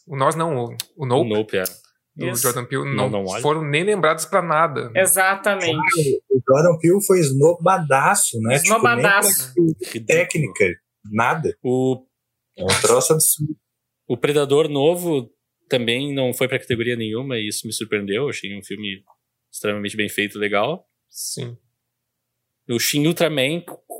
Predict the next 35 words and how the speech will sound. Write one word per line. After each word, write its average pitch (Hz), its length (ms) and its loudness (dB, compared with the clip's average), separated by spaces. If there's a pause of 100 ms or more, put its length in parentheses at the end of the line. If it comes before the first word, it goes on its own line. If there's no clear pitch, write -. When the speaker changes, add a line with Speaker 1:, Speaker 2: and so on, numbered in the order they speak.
(140)
Speaker 2:
partiu 196 280 2
Speaker 3:
Aí, 220 100 4
Speaker 2:
meu 247 100 4
coração, 160 440 2
não 160 120 0
tá - 80 0
no 202 60 4
Speaker 3:
aí 208 160 2 (240)
Speaker 2:
Oscar. 247 140 4
Speaker 3:
entra. 247 460 -2 (140)
Speaker 2:
E 170 100 2
Terrifier 226 640 2
não 226 180 2
tá 196 220 0
como - 140 4
Speaker 3:
Aí 214 320 2
entra. 226 380 4 (240)
Speaker 2:
revelação 139 520 0
do 139 140 0
ano, 143 360 2
também 196 460 0
é 190 60 -2
um, 190 420 -6 (1080)
uma 160 220 2
ofensa 170 500 2
brutal. 151 500 0
<laughs> - 60 -20
Terrifier 123 400 2
dois, 127 460 0 (800)
um 143 80 -2
grande 156 320 2
filme, 156 340 0
não 127 160 2
percam, 139 380 -2
assistam. 110 400 -6